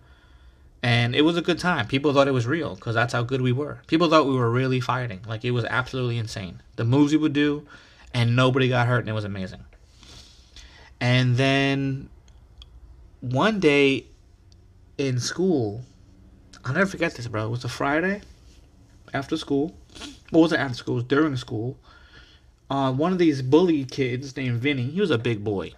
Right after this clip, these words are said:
all right? I'm only, well, I'm five seven, two twenty-five right now. So, you know, I guess you could say I'm fat.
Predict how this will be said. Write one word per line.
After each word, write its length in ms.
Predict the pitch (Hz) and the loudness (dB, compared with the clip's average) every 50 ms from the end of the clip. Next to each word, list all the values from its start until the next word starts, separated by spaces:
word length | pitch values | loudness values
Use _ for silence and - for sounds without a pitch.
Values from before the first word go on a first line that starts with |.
| _ _ _ _ - | _ _ _ _ -8
all 80 | - 117 | -4 -2
right? 300 | 120 131 131 - - - _ _ _ _ - - - - _ _ _ _ _ _ - _ - | -2 -2 -2 -4 -10 -16 _ _ _ _ -20 -20 -20 -20 _ _ _ _ _ _ -16 _ 0
I'm 220 | - 147 175 190 208 | 4 4 6 6 6
only, 480 | 202 190 170 165 156 151 147 131 - - | 4 4 2 2 0 0 -2 -4 -6 -4
well, 140 | - 135 139 | 0 2 2
I'm 100 | 180 190 | 2 2
five 280 | 190 - 151 139 131 | 2 2 2 2 2
seven, 500 | 123 - 123 120 110 107 98 98 95 104 - _ _ - _ _ _ _ _ _ - _ _ _ _ _ - - - - - | 0 0 -2 -2 -2 -2 -6 -8 -8 -12 -14 _ _ -20 _ _ _ _ _ _ -20 _ _ _ _ _ -20 -20 -20 -18 -10
two 200 | - - 117 117 | -4 -2 -2 -2
twenty-five 800 | - - 110 104 101 98 - 107 95 90 87 87 - - - - - - - - - - | -2 -2 -4 -4 -4 -2 -2 0 0 0 -2 -4 -10 -18 -20 -20 -20 -20 -20 -20 -18 -10
right 220 | - 113 107 101 92 | -6 -4 -4 -4 -4
now. 260 | 95 90 80 71 - - - - | -6 -8 -8 -10 -14 -18 -20 -20
So, 440 | - - - 135 123 120 104 - - - - _ - - - | -14 -6 -2 0 0 0 0 -4 -8 -14 -20 _ -20 -16 -12
you 100 | 147 147 | -8 -6
know, 220 | 135 123 120 - - | -4 -4 -4 -4 -4
I 80 | - 143 | -4 -2
guess 220 | 147 170 170 - | 0 0 0 0
you 60 | 143 | 0
could 100 | 117 131 | -2 -2
say 100 | - 123 | 0 0
I'm 120 | 107 95 98 | -2 -2 -2
fat. 460 | 117 - 117 120 120 113 - - | -2 -2 0 2 2 0 0 -4